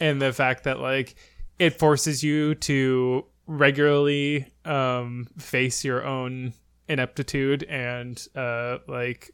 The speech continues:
failure enough that it could be, like, for me, I felt like it was beneficial to the point where I'm like,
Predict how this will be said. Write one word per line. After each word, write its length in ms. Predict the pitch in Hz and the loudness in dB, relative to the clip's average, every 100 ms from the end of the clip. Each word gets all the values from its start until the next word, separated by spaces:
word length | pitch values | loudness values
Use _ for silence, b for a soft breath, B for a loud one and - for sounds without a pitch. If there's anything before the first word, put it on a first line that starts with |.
| _ - | _ -16
failure 500 | - 135 123 135 143 | -2 0 2 2 0
enough 400 | 147 151 156 - | 0 0 0 -2
that 280 | 123 113 - - | -4 -4 -4 -6
it 120 | 147 | -6
could 140 | - 120 | -4 -2
be, 420 | 127 120 120 139 _ 202 | -2 -2 -4 -8 _ 4
like, 160 | 220 | 4
for 100 | 165 | 4
me, 360 | 151 262 214 135 - _ 147 | 2 2 2 -2 -6 _ -2
I 80 | 147 | 0
felt 200 | 143 131 | 0 0
like 160 | 127 | -2
it 60 | 135 | -2
was 360 | 120 120 - | -4 -6 -10
beneficial 580 | 170 147 131 151 139 127 | -6 -4 -2 -6 -8 -10
to 100 | 123 | -10
the 60 | 120 | -12
point 240 | - 123 | -10 -10
where 140 | 127 123 | -8 -6
I'm 100 | 123 | -6
like, 220 | 120 | -8